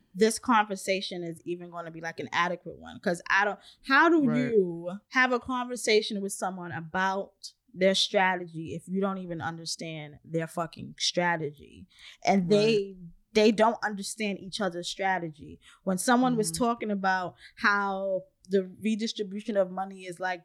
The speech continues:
Speaker 1: not being handled right or whatever, these other people just heard theft.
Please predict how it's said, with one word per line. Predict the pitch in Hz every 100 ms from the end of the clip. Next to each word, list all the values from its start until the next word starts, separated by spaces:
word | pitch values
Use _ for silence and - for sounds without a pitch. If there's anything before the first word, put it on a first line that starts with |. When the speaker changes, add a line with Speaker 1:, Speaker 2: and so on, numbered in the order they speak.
| _
Speaker 1:
not | 180 190 -
being | 196 190
handled | 185 196 185 185 175
right | 185 185 185
or | 175 175
whatever, | 175 190 202 180 175 170 _
these | - 226 220
other | 208 214
people | 220 190 180
just | 180 185
heard | 208 170 -
theft. | 185 - - -